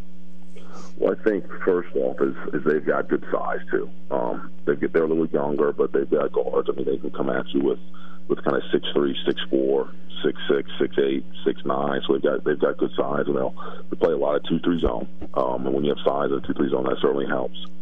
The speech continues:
On the offensive end, they can, they have a, a couple guys that score in the post,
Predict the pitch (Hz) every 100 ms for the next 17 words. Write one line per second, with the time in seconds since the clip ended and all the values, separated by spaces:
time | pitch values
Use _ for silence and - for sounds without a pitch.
0 | - - - - 71 69 76 - 76 71
1 | 71 71 69 65 - - 67 64 62 64
2 | 65 - - 71 69 - 67 - 73 71
3 | - 65 62